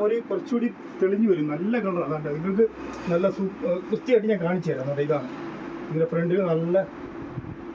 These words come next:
മിറർ വർക്ക്. ഇതാ ഫ്രണ്ടിൽ ഇതാ ഇത് കണക്കൊരു വർക്ക് വരും, താഴെ വന്നിട്ട് ഒരു ലേസ് ബോർഡർ വരും, അതിനകത്ത് കംപ്ലീറ്റ് സീക്വൻസ് വർക്ക് വരും.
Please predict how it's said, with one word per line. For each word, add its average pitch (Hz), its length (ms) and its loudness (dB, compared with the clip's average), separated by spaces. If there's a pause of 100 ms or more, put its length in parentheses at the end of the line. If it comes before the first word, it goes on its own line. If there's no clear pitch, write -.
(120)
മിറർ 165 300 2
വർക്ക്. 160 220 4
ഇതാ 175 160 4
ഫ്രണ്ടിൽ 160 340 2
ഇതാ 151 100 4 (400)
ഇത് 151 100 4
കണക്കൊരു 156 380 4
വർക്ക് 143 220 -2
വരും, 170 180 2 (220)
താഴെ 156 340 4
വന്നിട്ട് 151 320 0
ഒരു 143 180 4
ലേസ് 160 280 0
ബോർഡർ 156 320 4
വരും, 170 200 2 (680)
അതിനകത്ത് 160 420 2
കംപ്ലീറ്റ് 185 720 0 (760)
സീക്വൻസ് 170 420 -4
വർക്ക് 147 220 -2
വരും. 151 160 -2